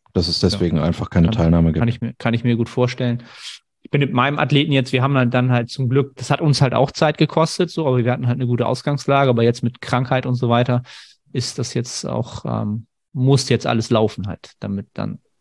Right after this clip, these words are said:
Speaker 2: zur G M B F, zur ersten Show halt auch alles, alles stimmt. Was halt dann, wenn der normale Termin stattgefunden hätte, wie es die letzten Jahre immer war, halt natürlich entspannter gewesen wäre.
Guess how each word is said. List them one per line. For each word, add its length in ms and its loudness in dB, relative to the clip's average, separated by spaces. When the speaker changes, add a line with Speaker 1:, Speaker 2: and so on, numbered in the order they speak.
Speaker 2:
zur 260 -6
G 100 -4
M 120 -2
B 100 -4
F, 320 -8
zur 160 -4
ersten 320 -2
Show 320 -2
halt 120 -2
auch 140 -4
alles, 340 -4
alles 220 -6
stimmt. 380 -6
Was 220 0
halt 160 0
dann, 200 2
wenn 140 4
der 80 4
normale 400 6
Termin 320 4
stattgefunden 640 2
hätte, 220 4
wie 60 0
es 80 -8
die 80 -8
letzten 260 -4
Jahre 180 0
immer 220 2
war, 220 2
halt 120 -2
natürlich 300 -6
entspannter 400 -8
gewesen 380 -8
wäre. 140 -12